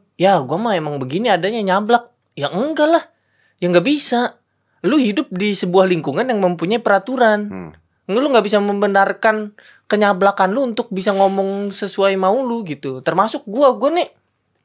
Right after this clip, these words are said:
Speaker 1: gua tahu gua nyablak, gua ngomong tuh kayak ngalor ngidul, kadang nggak dipikirin. Makanya gua membatasi ruang-ruang publik gua.
Speaker 2: Hmm.
Speaker 1: Ngobrol gua tuh sama kayak gini-gini tuh kan jarang. Lu kalau nemuin interview gua
Speaker 2: Sombong
Speaker 1: tuh
Speaker 2: sih lu.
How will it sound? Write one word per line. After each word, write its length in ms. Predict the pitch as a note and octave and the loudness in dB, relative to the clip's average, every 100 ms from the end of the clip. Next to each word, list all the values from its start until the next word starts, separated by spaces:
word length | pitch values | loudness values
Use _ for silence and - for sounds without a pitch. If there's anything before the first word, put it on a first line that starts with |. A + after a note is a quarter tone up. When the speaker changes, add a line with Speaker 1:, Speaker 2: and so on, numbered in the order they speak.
| _ | _
Speaker 1:
gua 180 | - G#3 | -2 -2
tahu 480 | - C3 A#2 G3 C#4 | 0 -2 0 0 0
gua 120 | D4 | 0
nyablak, 440 | C4+ A#3 C4+ C4+ - | 0 2 4 2 2
gua 140 | C#4 | 2
ngomong 380 | B3 A3 A#3+ C#4 | 4 4 4 2
tuh 160 | C4+ D4 | 0 -2
kayak 260 | B3 A3+ - - - - _ _ | 0 0 -2 -16 -20 -20 _ _
ngalor 320 | G3+ A3 A3+ | 0 2 2
ngidul, 320 | A3 A3 G#3 A#3 | 0 -2 -2 0
kadang 280 | A#3 A3 | 0 2
nggak 180 | A3+ A3 | 2 0
dipikirin. 380 | G#3 G#3 A#3+ B3+ | -2 -6 -4 -2
Makanya 340 | A3+ F#3+ C4 C#4 | 0 2 0 0
gua 220 | F#3 C4+ | -2 0
membatasi 640 | B3+ G3 D#3+ D3 C#3 - | 0 2 2 2 -4 -4
ruang-ruang 720 | B3+ G#3 F3 F3 F3 E3+ F3 | 0 2 2 0 -4 -2 -2
publik 380 | F3 F#3+ F3 F3+ | -2 -4 -2 -6
gua. 500 | F#3+ C4 B3+ G#3+ G3+ | -4 0 0 0 -6
Speaker 2:
Hmm. 300 | - F#3+ E3+ - | -14 -16 -16 -4
Speaker 1:
Ngobrol 520 | F3+ G3 F#3 G#3 G3+ | 0 2 4 4 4
gua 120 | C4 | 0
tuh 220 | - C#4+ - _ _ _ | -4 -8 -10 _ _ _
sama 420 | - A3+ A#3+ - _ _ _ | -6 -2 -4 -6 _ _ _
kayak 200 | - A3+ | -4 -4
gini-gini 460 | F#3+ A3 A3 A#3 D4+ | -4 -6 -4 -6 -6
tuh 160 | C#4 | -4
kan 140 | D#4 D#4+ | -2 2
jarang. 580 | F3 E3+ A#3+ C3+ B2 - _ _ | 2 2 0 -4 -8 -20 _ _
Lu 120 | - A#3+ | -4 2
kalau 160 | A#3 | 2
nemuin 320 | G#3+ F#3+ F3 F3 | 2 0 0 -2
interview 420 | E3+ E3+ - D#3+ | -2 0 2 0
gua 160 | C#3+ A#2 | 0 -2
Speaker 2:
Sombong 60 | |
Speaker 1:
tuh 80 | A2+ | -2
Speaker 2:
sih 100 | - | -6
lu. 140 | E2+ | -14